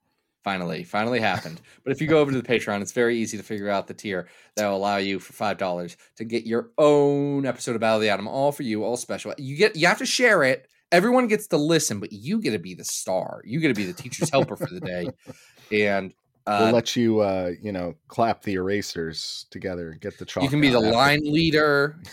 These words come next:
Speaker 1: It's
Speaker 2: <laughs>
Speaker 1: really, it's, it's a big deal, I think.
Speaker 2: Yes, I agree.
Speaker 1: Um, just like being the leader of Sword is a big deal.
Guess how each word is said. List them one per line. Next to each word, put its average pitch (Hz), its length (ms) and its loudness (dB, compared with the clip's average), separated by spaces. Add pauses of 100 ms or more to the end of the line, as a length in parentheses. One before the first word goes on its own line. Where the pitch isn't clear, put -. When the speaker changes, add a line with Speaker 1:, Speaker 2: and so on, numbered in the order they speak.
Speaker 1:
It's 110 240 -2
Speaker 2:
<laughs> - 0 -
Speaker 1:
really, 127 540 2
it's, 117 280 -6 (180)
it's 156 140 2
a 247 60 4
big 143 340 -2
deal, 101 540 -6
I 104 160 -2
think. - 20 4
Speaker 2:
Yes, - 540 -2 (160)
I 98 140 -4
agree. 107 300 -2
Speaker 1:
Um, 113 300 0 (680)
just 214 240 4
like 247 160 4
being 190 220 0
the 143 80 2
leader 127 300 2
of 104 100 -2
Sword 98 300 -4
is 87 100 -10
a - 60 -20
big - 200 -20
deal. - 240 -20